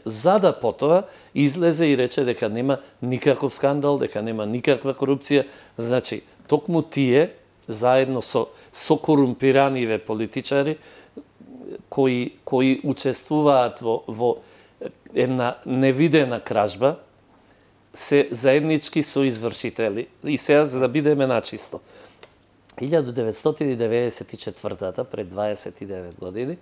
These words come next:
кога парламентот беше воспоставен само од С Д С М и нивните сојузници, партиите,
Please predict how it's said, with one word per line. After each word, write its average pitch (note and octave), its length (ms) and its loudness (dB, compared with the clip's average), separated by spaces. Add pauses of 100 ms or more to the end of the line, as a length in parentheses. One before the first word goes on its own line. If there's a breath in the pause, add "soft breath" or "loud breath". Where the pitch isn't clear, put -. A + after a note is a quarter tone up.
(500 loud breath)
кога A#2+ 260 2
парламентот A2+ 760 -2
беше B2 320 -2
воспоставен B2 680 -2
само D#3 500 0
од B2 140 -2
С - 200 -6
Д C3 140 0
С - 160 -6
М A#2+ 160 -4
и A2+ 60 -4
нивните A#2 520 -6 (300 loud breath)
сојузници, A#2 680 -4
партиите, G#2 640 -4